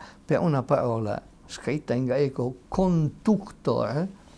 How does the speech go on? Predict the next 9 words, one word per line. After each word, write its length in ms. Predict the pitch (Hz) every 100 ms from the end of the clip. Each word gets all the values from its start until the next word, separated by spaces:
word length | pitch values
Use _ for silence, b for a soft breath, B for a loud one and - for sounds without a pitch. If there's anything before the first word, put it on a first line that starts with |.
| B B B B B -
che 200 | 196 156
ha 120 | 135
semplicemente 800 | - 156 165 156 170 127 120 135
la 100 | 131
trascrizione 640 | - - - 123 - 143
in 100 | 131
greco 520 | 139 - - - - - b b b
del 200 | - 143
latino 580 | 143 - 110 107 117